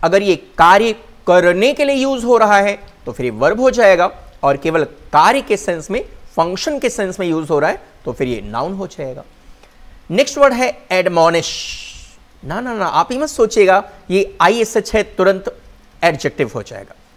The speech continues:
फिर से वही sentence में उसका यूज़ कैसे किया गया, उसका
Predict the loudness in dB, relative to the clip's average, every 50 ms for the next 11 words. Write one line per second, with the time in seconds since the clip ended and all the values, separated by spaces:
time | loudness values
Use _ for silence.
0 | _ _ -4 -4 -4 0 4 4 4 4 4 2 0 -2 -6 -10 -18 -20 -20 -20
1 | -20 -18 -16 -2 0 0 0 0 0 0 0 0 0 -2 -4 -2 0 0 0 0
2 | 0 -2 -4 -4 -8 -12 -20 _ _ _ -4 -4 -2 0 2 2 4 4 2 -2
3 | -4 -8 -8 -6 -2 2 2 4 4 4 2 -2 0 0 0 2 0 -4 -4 -2
4 | 0 2 2 4 4 2 0 -2 -10 -20 -20 _ _ _ -16 -12 -12 -12 -8 0
5 | 0 0 0